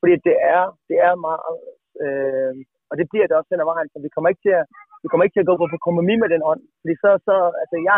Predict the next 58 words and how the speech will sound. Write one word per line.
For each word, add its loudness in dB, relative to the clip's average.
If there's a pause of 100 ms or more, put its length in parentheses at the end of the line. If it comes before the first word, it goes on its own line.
(120)
jeg 2
er 2
ansat -8
til -4
at 0
være 0
loyal 0
over -2
for -8
mig -20
selv, -6 (240)
jeg -4
er 2
ansat -6
til -2
at -4
lede 0
mig -4
selv, -4 (360)
og -2
så -10
er -6
det 2
alle 0
dem, -4
der 0
har -2
lyst -6
til -8
at -18
følge 0
mig, -12 (520)
øh, 2 (100)
som 2 (100)
træner, 0 (480)
og, 6 (100)
og 4 (100)
dem, 4
jeg -4
har 0
om, -10 (180)
omkring -4 (100)
mig, -6 (140)
øh, -2 (840)
og, 2 (120)
og 0 (280)
andre, 2 (100)
mig 2
og 2
andre -2
finder -6
stille -2
og -4
roligt -4
fodfæste, -4
men, -4
men, -4 (120)
men -2